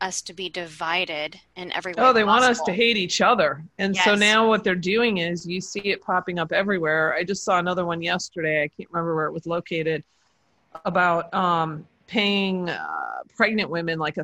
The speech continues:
Speaker 2: thousand dollars a month, but only if they're Black or Latino, or wait, no, it was Island Pacific or something like that. Um, so, and, and we've seen this a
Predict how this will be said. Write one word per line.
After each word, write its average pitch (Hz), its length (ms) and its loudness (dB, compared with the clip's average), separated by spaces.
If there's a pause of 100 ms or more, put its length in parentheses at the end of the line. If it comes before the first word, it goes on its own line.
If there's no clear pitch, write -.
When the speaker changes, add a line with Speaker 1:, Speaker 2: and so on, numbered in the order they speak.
(120)
Speaker 2:
thousand 180 300 0
dollars 165 340 2
a 170 40 -4 (160)
month, 165 300 0
but 160 140 2
only 175 380 -2 (120)
if 170 140 -16
they're 165 420 0 (180)
Black 165 440 2
or 151 840 0
Latino, 247 800 -2
or 196 80 2
wait, 170 220 -2
no, 170 220 0
it 147 60 -10
was 151 140 -8 (140)
Island 180 320 -4
Pacific 180 480 -10
or 202 320 -4
something 190 440 -10
like 190 100 -6 (100)
that. 180 220 -2 (640)
Um, 165 380 2 (540)
so, 214 440 4
and, 233 180 4
and 226 180 6
we've 233 160 2
seen 330 240 2
this 247 160 4
a 208 60 2